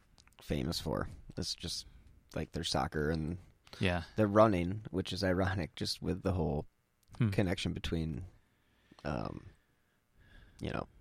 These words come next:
Speaker 1: your top guy and
Speaker 2: Yeah.
Speaker 1: and, you know, just his avid walking and running addiction. Um,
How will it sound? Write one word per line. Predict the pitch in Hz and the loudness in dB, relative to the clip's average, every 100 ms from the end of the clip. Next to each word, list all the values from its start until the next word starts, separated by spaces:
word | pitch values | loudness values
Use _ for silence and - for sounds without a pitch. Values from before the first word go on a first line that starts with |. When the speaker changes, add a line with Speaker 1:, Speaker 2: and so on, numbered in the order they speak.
| - | -2
Speaker 1:
your | 87 | 0
top | - - | 0 -2
guy | - 64 | -2 -2
and | 65 69 | -2 0
Speaker 2:
Yeah. | 104 98 92 - - - - | 0 0 -2 -8 -12 -8 0
Speaker 1:
and, | 90 82 76 - _ _ _ _ _ _ _ _ - | 2 2 0 -8 _ _ _ _ _ _ _ _ -6
you | 95 | -6
know, | - - _ - | -6 -14 _ -8
just | 90 - | -4 -2
his | 95 78 - | 0 -2 -2
avid | 87 78 73 | -4 -4 -2
walking | 92 85 - 90 71 | 2 4 2 -2 -2
and | 65 60 92 | -4 -4 -8
running | - 95 87 85 85 87 - - _ - | 0 2 2 2 0 -4 -12 -20 _ -2
addiction. | 95 95 98 - 80 85 - - - - - - - - | 0 2 2 2 0 -2 -8 -20 -18 -18 -18 -20 -20 -6
Um, | - 110 95 92 | 4 6 6 2